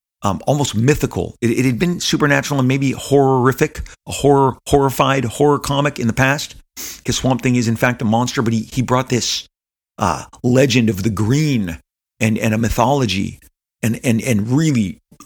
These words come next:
almost a cosmic level of awareness and, and, and, and layer to the story where Swamp Thing was concerned. It transformed Swamp Thing. What do you think happened? People started talking. People word of mouth. "You gotta get this. You gotta get this." The book went up in sales. Next thing you know,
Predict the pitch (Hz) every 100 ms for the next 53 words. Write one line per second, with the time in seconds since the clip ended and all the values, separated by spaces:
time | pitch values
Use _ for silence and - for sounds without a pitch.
0 | - 160 147 101 - - - - 170 165
1 | 113 98 - - _ _ _ _ - 110
2 | 156 139 85 85 _ _ _ - 113 107
3 | 120 147 151 98 - - - 120 113 104
4 | 120 113 - 117 113 104 120 104 101 110
5 | 131 160 110 87 - 123 107 - 143 156
6 | 110 - - 117 113 - 131 156 - 110
7 | 101 - 104 113 117 - 131 131 - 147
8 | 131 143 220 240 - - - 123 120 147
9 | 147 165 131 - - 127 127 - 135 131
10 | 143 160 135 101 117 123 110 127 135 139
11 | 156 - 113 123 123 147 - 123 113 156
12 | 139 - - - 98 - - 135 135 131
13 | - 165 139 - - _ - 127 - 156
14 | 156 131 110 156